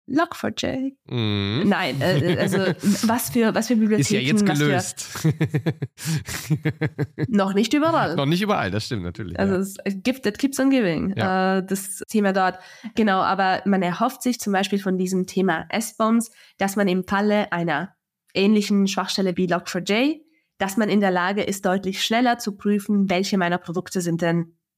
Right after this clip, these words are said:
Speaker 1: behaftet mit der Schwachstelle. Weil dann habe ich alle Zutaten von jedem meiner Produkte. Äh, das ist natürlich in einem Kontext, wo mehrere Produkte gleichzeitig entwickelt werden, viele Entwicklungsteams arbeiten.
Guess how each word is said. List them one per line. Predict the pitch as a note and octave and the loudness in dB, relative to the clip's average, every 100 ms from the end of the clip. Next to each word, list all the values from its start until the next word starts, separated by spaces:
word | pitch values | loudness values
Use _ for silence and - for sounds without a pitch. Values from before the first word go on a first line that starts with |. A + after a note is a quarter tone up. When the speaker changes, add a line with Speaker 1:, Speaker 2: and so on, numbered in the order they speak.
| _ | _
Speaker 1:
behaftet | G3 G3 F#3+ F#3+ F3 | -2 -2 -2 -4 -4
mit | D3 | -4
der | |
Schwachstelle. | D#3+ - - - E2+ - _ - - | -4 -6 -8 -8 -10 -16 _ -14 -4
Weil | F#3 | 0
dann | F3 | 0
habe | E3+ F3 | 0 -2
ich | F3 - - | -4 -10 -6
alle | - G3 | -2 0
Zutaten | G3 D#4+ D4+ D4 C#4 D4 D4 D4 | 2 0 2 0 2 2 2 0
von | G3 G3 | 4 4
jedem | G#3 A3 G#3+ | 4 4 2
meiner | F3+ E3+ E3+ | 2 0 -2
Produkte. | - F3+ D4 - D4 D4 _ _ _ | -2 -2 -2 0 -2 -4 _ _ _
Äh, | F#3+ F3+ | -2 0
das | F#3+ | 0
ist | G3 | 0
natürlich | F#3 F3 G3 | -2 0 2
in | F3+ | 2
einem | F3+ | 0
Kontext, | F#3+ F#3 F#3 | 0 -2 -2
wo | F3+ | -2
mehrere | E3+ F3+ F#3 F3+ | 0 0 0 -2
Produkte | - F#3 F3+ - E3+ E3+ | -4 -4 -2 0 0 0
gleichzeitig | - F3+ D3+ F3+ F#3+ F#3 | 0 -2 -2 -2 -2 -2
entwickelt | F3+ F3+ F#3+ F#3+ | -2 -2 -2 -2
werden, | F3+ F3+ F3+ F#3 | -2 0 0 0
viele | - G#3 | 0 2
Entwicklungsteams | F#3+ F#3+ F#3+ F3+ F#3 - F#3 - | 2 0 0 -2 -2 -2 -4 -2
arbeiten. | F3 F3 E3+ E3 | -2 0 -2 -2